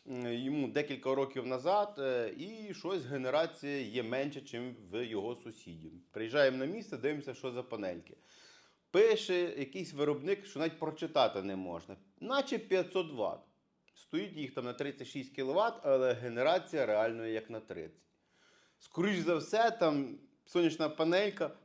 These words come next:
просто переклеєна. Е, невідомий виробник, якого навіть в Китаї ми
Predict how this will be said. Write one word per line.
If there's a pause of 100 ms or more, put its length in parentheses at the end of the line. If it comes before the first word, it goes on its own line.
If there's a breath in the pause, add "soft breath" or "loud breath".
просто
переклеєна. (420)
Е,
невідомий
виробник,
якого
навіть
в
Китаї
ми